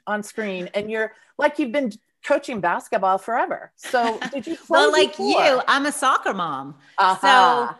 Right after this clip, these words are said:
Speaker 2: yeah. So it was kind of fun when we would do the games and,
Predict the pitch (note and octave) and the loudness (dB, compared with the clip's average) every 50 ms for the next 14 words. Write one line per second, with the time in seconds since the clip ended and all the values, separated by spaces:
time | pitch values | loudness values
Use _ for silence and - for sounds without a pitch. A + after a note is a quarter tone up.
0 | - _ F#3 F3+ G3+ A3+ B3+ F#4 A4+ D4+ G3+ E3 D#3 D#3 - - - _ - - | -18 _ -14 -6 -2 -2 0 0 0 0 -2 -4 -6 -10 -14 -20 -20 _ -20 -6
1 | - C#4 C4+ C4 C4 B3+ B3 B3 C4 C4 C4 B3 B3+ - - D4 D4 D#4+ C4+ - | -2 0 2 4 4 2 2 2 0 0 0 -4 -6 -8 -8 -8 -6 -6 -8 -6
2 | B3+ B3+ C4+ C4 B3 A3+ G#3+ A3 A3 G#3 A3+ F#3 - A#3 A3+ G3 G#3+ G#3 G#3 G#3 | -4 -4 -4 -4 -6 -6 -6 -8 -6 -6 -8 -8 -8 -8 -8 -10 -8 -6 -6 -4
3 | A3 A3+ A#3 A#3 A3+ G#3 - G#3 G3 F#3+ F#3+ F3+ | -4 -4 -4 -6 -6 -10 -10 -10 -10 -10 -10 -12